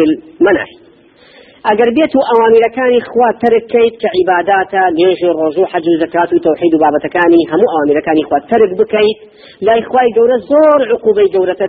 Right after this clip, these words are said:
تاوەکو یەکێک هەچی محەڕەمات و مەنهیاتە تەرکیکە. ئەوامر بریتیاتە لە نوێژ و ڕۆژ و تەوحید و هەموو ئەو فەرمانە عیبادەتیانی کە خوای گەورە داتی بەسەر ئینسانە. مەنهیات ئەو هەموو شتانەیە کە حرامی کردووە لەسەر و نابێ بیکەی، لە دزی و عەرەق و خراپەکان باب،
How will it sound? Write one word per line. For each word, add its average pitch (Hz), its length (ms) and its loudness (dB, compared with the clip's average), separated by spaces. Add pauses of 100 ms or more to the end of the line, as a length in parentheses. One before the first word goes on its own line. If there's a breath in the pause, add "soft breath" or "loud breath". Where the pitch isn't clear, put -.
تاوەکو 185 340 0 (160)
یەکێک 233 360 -2 (460 soft breath)
هەچی 247 280 0
محەڕەمات 226 540 -2
و 202 100 2
مەنهیاتە 180 440 0
تەرکیکە. 127 400 -6 (640 loud breath)
ئەوامر 220 420 2
بریتیاتە 196 460 0
لە 165 120 2
نوێژ 202 240 2
و 160 120 -2
ڕۆژ 156 240 -2
و 185 180 2
تەوحید 170 400 0
و 180 100 2
هەموو 277 220 -2
ئەو 247 140 2
فەرمانە 175 340 2 (100)
عیبادەتیانی 160 680 0
کە 170 100 -6
خوای 156 160 0
گەورە 156 160 2
داتی 156 220 -2
بەسەر 185 220 -2
ئینسانە. - 320 -10 (420 loud breath)
مەنهیات 277 560 2
ئەو 285 160 0
هەموو 247 200 0
شتانەیە 254 320 2
کە 247 120 -8
حرامی 240 320 -2
کردووە 233 240 0
لەسەر 226 260 -4
و 220 120 2
نابێ 202 260 0
بیکەی، 175 320 -2
لە 165 100 0
دزی 180 160 -4
و 156 100 -2
عەرەق 190 200 -2
و 175 40 -4 (100)
خراپەکان 175 580 -2
باب، 139 160 -2